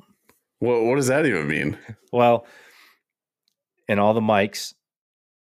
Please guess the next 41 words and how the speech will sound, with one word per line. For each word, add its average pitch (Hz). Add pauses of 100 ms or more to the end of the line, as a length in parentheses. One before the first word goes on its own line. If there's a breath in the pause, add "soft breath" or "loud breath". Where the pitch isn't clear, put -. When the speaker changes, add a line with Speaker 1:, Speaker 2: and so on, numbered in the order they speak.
(420)
Speaker 2:
all 95
the 95
lapel 104
mics, 101
all 98
the, 95
everything 101
takes -
nine 85
volts 73
in 90
the 82
sound 87
side. -
So 92
there 87
was 82
two -
different 92
sides, 73
lighting 90
and 82
sound. 65
So 76
the 78
sound 90
guys, 82 (840 loud breath)
every 87
rehearsal, 82
especially 104
for 92
the 80
musical, 80 (340)
you 92
had 80 (580 soft breath)
almost 101
a 95
week's 101
worth 95
of, 82
like, 69